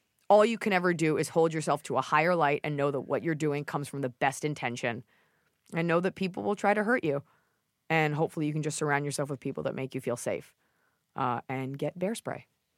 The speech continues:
When I had a stalker come to my house, I was like, "How do I arm myself in a legal way?" <laughs> And everyone's like, "Get a gun." And I was like, "Not cool with that." Neither was my hippie husband from Santa Monica.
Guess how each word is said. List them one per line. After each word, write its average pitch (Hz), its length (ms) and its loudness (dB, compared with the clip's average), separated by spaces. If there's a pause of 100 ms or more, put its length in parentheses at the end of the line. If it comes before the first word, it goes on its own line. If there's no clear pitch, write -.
(720)
When 143 120 -4
I 139 80 0
had 156 120 2
a 175 40 0
stalker 185 380 0
come 160 180 0
to 156 60 -2
my 151 140 2
house, 160 320 0
I 147 140 0
was 143 180 -4
like, 135 240 0
"How 143 160 0
do 160 140 2
I 151 100 2
arm 147 260 0
myself 135 460 0
in 143 60 -4
a 135 80 -4
legal 123 280 -2
way?" 117 280 -2
<laughs> - 60 -8 (580)
And 156 100 0
everyone's 147 240 0
like, 143 140 0
"Get 262 160 2
a 269 80 2
gun." 277 320 2
And 147 120 0
I 143 60 0
was 143 140 -2
like, 147 180 -2
"Not 170 400 6 (140)
cool 202 240 4
with 180 140 2
that." 143 280 4
Neither 160 260 4
was 160 180 0
my 147 280 2 (340)
hippie 175 280 2
husband 160 320 2
from 156 100 -2
Santa 147 220 2
Monica. 135 540 0